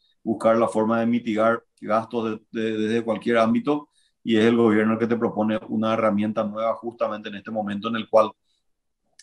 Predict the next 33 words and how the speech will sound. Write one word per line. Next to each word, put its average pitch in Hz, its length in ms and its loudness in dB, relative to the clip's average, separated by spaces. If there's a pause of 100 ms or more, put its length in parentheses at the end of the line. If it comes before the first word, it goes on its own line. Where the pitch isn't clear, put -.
eh, 101 520 6
por 101 200 2
todos 110 200 4
lados 104 220 4
se 110 60 0
está 104 140 0
buscando 104 440 0
minimizar 107 420 0
costos, - 280 -2
¿verdad? 90 140 -8
Entonces, 98 180 -8
tal 110 160 4
vez 131 300 0 (440)
lo 107 120 -2
que 113 100 0
es 107 60 0
criticable 120 560 0
es 117 60 0
el 123 160 -2
timing 117 460 0
de 113 100 -6
la 113 120 -6
medida, 98 440 -6
¿verdad? 92 320 -6
Probablemente 104 800 0 (320)
se - 180 -2
tendría 104 360 4
que 104 60 0
haber 101 140 4
esperado 107 500 6
a 107 80 0
que 107 540 -4
estemos 117 680 0